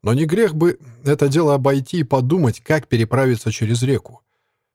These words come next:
«Прикинем на себя наряд фашистского стрелка», — задумался Котов. «Добровольно не отдадут», — усмехнулся Верест. «Да и сдаётся мне, товарищи офицеры, что гарнизон тут небольшой,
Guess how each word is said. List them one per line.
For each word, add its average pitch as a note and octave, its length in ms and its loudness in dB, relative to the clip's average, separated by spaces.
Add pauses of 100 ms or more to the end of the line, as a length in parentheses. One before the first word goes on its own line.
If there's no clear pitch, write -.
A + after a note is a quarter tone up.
(200)
«Прикинем D3 500 0
на D3 80 2
себя D#3+ 260 0
наряд C#3 300 0
фашистского C3+ 480 -2
стрелка», — C3 540 -2 (440)
задумался A#2+ 600 -2
Котов. - 460 -12 (1040)
«Добровольно C#3+ 640 2
не D3+ 120 0
отдадут», — C3 680 -2 (240)
усмехнулся B2 600 0
Верест. G#2+ 580 -4
«Да G2+ 240 -4
и E3+ 60 0
сдаётся E3 480 0
мне, D#3+ 180 2
товарищи D3 440 2
офицеры, C3+ 540 0
что C3 260 -2
гарнизон C3 600 2
тут - 200 -6
небольшой, G#2+ 640 0